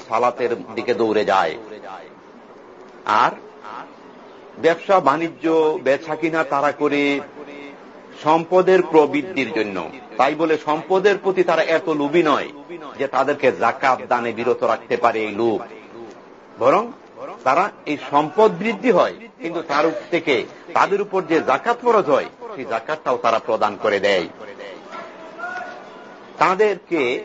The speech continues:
এই ব্যবসা বাণিজ্য বেচা কেনা তাদেরকে বিরত রাখে না, বাধা দেয় না আল্লাহ স্মরণ, সালাত কায়েম এবং যাকাত প্রদান করতে।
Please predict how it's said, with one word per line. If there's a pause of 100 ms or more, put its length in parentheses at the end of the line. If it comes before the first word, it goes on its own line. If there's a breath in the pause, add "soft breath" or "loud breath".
এই
ব্যবসা
বাণিজ্য
বেচা
কেনা (500)
তাদেরকে
বিরত
রাখে
না,
বাধা
দেয়
না (2000)
আল্লাহ
স্মরণ, (1120)
সালাত
কায়েম (120)
এবং
যাকাত (480)
প্রদান
করতে।